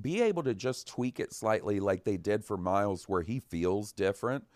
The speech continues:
I mean, and I say this as someone that played, like, replayed Spider-Man,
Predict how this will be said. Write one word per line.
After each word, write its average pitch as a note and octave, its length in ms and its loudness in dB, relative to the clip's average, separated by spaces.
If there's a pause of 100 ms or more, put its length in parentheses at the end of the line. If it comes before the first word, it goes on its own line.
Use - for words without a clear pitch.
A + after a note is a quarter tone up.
(380)
I G#2+ 120 0
mean, F2+ 360 0
and G#2+ 140 0
I C3+ 100 2
say G2+ 220 0
this F2+ 220 -2
as F2+ 100 -6
someone F2 280 -4
that - 120 -6
played, E2 380 0 (160)
like, F2 220 -2 (1000)
replayed C3 720 4
Spider-Man, E2 840 2